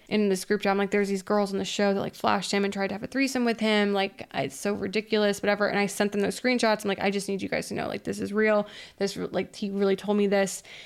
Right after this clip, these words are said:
And they're like, "Do you think he remembers telling you? Do you think he was on drugs?" I was like, "A hundred percent no. He was not on drugs and he told me that. And we had conversations about it multiple times.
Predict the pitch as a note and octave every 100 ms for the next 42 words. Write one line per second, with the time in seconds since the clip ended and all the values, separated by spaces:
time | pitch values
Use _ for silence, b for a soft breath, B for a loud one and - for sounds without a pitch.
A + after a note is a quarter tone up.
0 | B - G#3+ G#3 G#3 G3 F#3+ G#3+ G#3 G3+
1 | G3 F#3 G3 A3 A3+ G#3+ G#3+ G#3 G#3 G3+
2 | G3 G3 G3+ - - G#3 G#3 G#3 G3+ G3
3 | G3 F3 - - A3 B3+ C#4+ C#4+ D4+ -
4 | G3 G3 F#3+ G#3+ G3 G3 F#3+ F#3+ A#3 B3
5 | B3 A#3 C4+ B3+ G#3 G3+ G3 G3 - F#3+
6 | G#3 F#3 G3 - G3+ G#3 B3 A3 G3+ G#3
7 | G3 G3 G3 - F#3+ F3+ G3 A#3 C4 C#4
8 | - G3 G3 F#3+